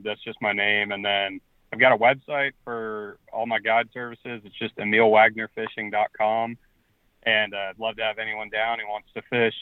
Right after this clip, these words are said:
Lanier, Hartwell, Allatoona. And that's really all I got. I've got a YouTube channel, too, that I haven't uploaded a video on in, like, a year and, like, two years or something. I'm trying to get better at that, but, uh,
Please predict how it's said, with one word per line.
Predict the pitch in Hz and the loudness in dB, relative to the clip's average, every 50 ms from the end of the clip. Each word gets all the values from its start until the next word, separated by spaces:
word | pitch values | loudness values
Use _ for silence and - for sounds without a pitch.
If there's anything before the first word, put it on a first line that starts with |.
| - - - | -14 -10 -8
Lanier, | 113 113 117 117 117 117 - - 123 123 123 123 120 - - | -4 -2 0 0 0 0 0 0 -2 -2 -2 -4 -2 2 4
Hartwell, | 120 123 120 120 120 120 123 123 120 123 123 | 4 4 4 2 0 2 2 4 4 2 4
Allatoona. | 110 117 120 123 120 113 _ - 123 127 131 143 147 147 - _ _ _ _ _ _ _ _ _ _ _ _ - | 4 4 4 2 2 -4 _ -8 -8 -6 -4 -6 -6 -8 -8 _ _ _ _ _ _ _ _ _ _ _ _ -2
And | 113 113 113 110 | 0 0 0 0
that's | 113 117 - - | -2 -4 -4 -4
really | 135 131 127 120 | -4 -2 0 2
all | 113 113 117 123 120 | 4 6 6 6 4
I | 117 | 2
got. | 110 117 123 135 131 | 2 2 0 0 0
I've | 110 98 | -2 -4
got | 123 123 123 | -4 -4 -4
a | 123 | -4
YouTube | 113 117 139 151 147 - 156 139 131 | -4 -4 -6 -8 -8 -8 -10 -8 -6
channel, | - 147 135 131 131 123 113 _ - | -4 -4 -2 -2 -2 -4 -6 _ -4
too, | 131 123 120 117 | -4 -4 -2 -2
that | 110 107 | -2 0
I | 101 | 0
haven't | 113 117 107 107 107 | 0 0 -2 -2 -6
uploaded | 107 - - 117 113 110 107 104 | -8 -6 -2 -2 -2 -2 -2 -4
a | 98 | -6
video | 98 104 104 104 101 101 98 | -4 -4 -4 -2 -2 0 2
on | 98 98 98 98 98 | 2 2 2 2 0
in, | 98 | -2
like, | 95 95 95 95 - _ _ _ _ _ _ _ _ - | -2 0 0 0 -2 _ _ _ _ _ _ _ _ -4
a | 101 | -2
year | 98 101 98 98 98 | 0 2 2 2 0
and, | 101 - | -2 -2
like, | 98 98 90 _ - - | -4 -4 -6 _ -2 2
two | 120 113 | 4 4
years | 107 101 98 98 98 92 95 | 6 6 6 4 4 2 0
or | 98 92 | -4 -6
something. | - - 98 92 90 - 98 95 | -4 -2 -4 -4 -2 -2 -2 -2
I'm | 95 98 | 0 2
trying | - 143 139 139 | 6 6 8 8
to | 135 123 | 8 6
get | 127 113 | 4 4
better | 104 117 110 113 110 | 4 4 4 4 4
at | 107 98 | 0 0
that, | 104 104 104 104 101 - _ _ | 0 0 2 2 2 0 _ _
but, | - 107 101 98 | -14 -12 -10 -8
uh, | 95 92 92 90 | -8 -8 -10 -12